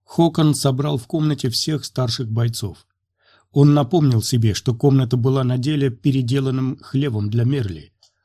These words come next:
а его лейтенанты — двенадцать наименее тупых личностей из всех отбросов общества, оказавшихся на Квейлуре. Он был серьезно разочарован тем, что немодианцы так тратятся на связь, а не на людей. Еще бы немного кредитов,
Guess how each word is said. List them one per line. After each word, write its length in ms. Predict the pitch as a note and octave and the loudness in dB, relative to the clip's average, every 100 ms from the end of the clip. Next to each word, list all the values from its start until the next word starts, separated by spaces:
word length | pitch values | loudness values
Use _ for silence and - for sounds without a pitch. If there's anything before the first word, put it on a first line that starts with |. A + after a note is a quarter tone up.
| _ | _
а 160 | B2+ C3 | -2 0
его 200 | C#3 C#3 | 2 2
лейтенанты — 600 | C3 A#2+ C3+ C#3+ B2 C3 | 0 0 -2 0 -2 -2
двенадцать 580 | A#2 C3 C3 C3 B2+ B2+ | 0 0 0 -2 -4 -2
наименее 460 | C3 C3+ C3+ B2 | 0 0 0 -2
тупых 440 | A#2 C3+ C#3+ A#2 C3+ | -2 -2 0 0 -2
личностей 500 | C#3+ - B2+ - C3+ | -4 -2 -4 -4 -8
из 280 | - A#2+ | -4 -6
всех 260 | - C3+ A#2+ | -4 -8 -6
отбросов 500 | A#2+ A2+ A#2+ - A#2 | -4 -2 -2 -4 -6
общества, 600 | D3+ A2+ - - F#2 - _ _ _ _ - | -4 -4 -6 -12 -14 -20 _ _ _ _ -6
оказавшихся 760 | A#2+ C#3 A#2+ A2+ A2+ A2+ - | -4 -2 0 0 -4 -8 -6
на 100 | A2+ | -6
Квейлуре. 580 | - A#2 A2 G2 E2+ - _ _ _ _ _ _ _ _ - | -4 -2 -2 -4 -10 -16 _ _ _ _ _ _ _ _ -2
Он 240 | D3 D#3+ | 2 2
был 180 | D#3+ D#3 | 2 0
серьезно 560 | - C#3+ D#3 D#3+ C3+ C3+ | 0 -2 -2 -2 -2 -2
разочарован 680 | B2+ C3+ D#3+ D3+ A2+ A2 | -4 -4 -4 -2 0 0
тем, 360 | - E3 D#3 - _ | -2 -4 -4 -8 _
что 220 | - D3+ | -8 -2
немодианцы 720 | C#3+ C#3 C#3 C3 D3 D3 A#2 A#2+ | 0 2 0 -2 -4 -4 -4 -4
так 280 | C3+ A#2+ | -4 -6
тратятся 440 | - C#3 A#2+ A#2+ C3 | -4 -4 -4 -4 -4
на 140 | B2 | -2
связь, 380 | - D3+ B2+ - - | -4 -4 -6 -6 -2
а 100 | A2+ | 0
не 100 | A2+ | 2
на 100 | A2 | 2
людей. 480 | A2+ A#2 G2+ - _ _ _ _ _ _ _ _ _ - | 2 0 -2 -6 _ _ _ _ _ _ _ _ _ -6
Еще 500 | A2+ C#3 C3+ - C3+ | 0 0 0 -2 0
бы 100 | A#2 | 2
немного 420 | A#2+ B2+ A#2+ A2+ | 2 2 0 0
кредитов, 540 | A#2+ A#2+ C#3 G#2+ - | -2 -2 -2 -2 -8